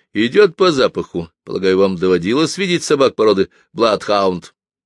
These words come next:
Хотя бы в кино». Джек утвердительно кивнул. «Есть и другой тип собачек, сэр, которых используют в особенных случаях.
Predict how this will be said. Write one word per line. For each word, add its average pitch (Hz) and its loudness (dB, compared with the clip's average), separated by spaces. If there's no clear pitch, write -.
Хотя 85 -4
бы 73 -4
в - -18
кино». 107 -2
Джек 85 -6
утвердительно 92 -10
кивнул. 90 -8
«Есть 104 -4
и 208 -4
другой 233 0
тип 104 -2
собачек, 90 -2
сэр, 90 -4
которых 87 -4
используют 95 0
в 95 -2
особенных 98 0
случаях. - -6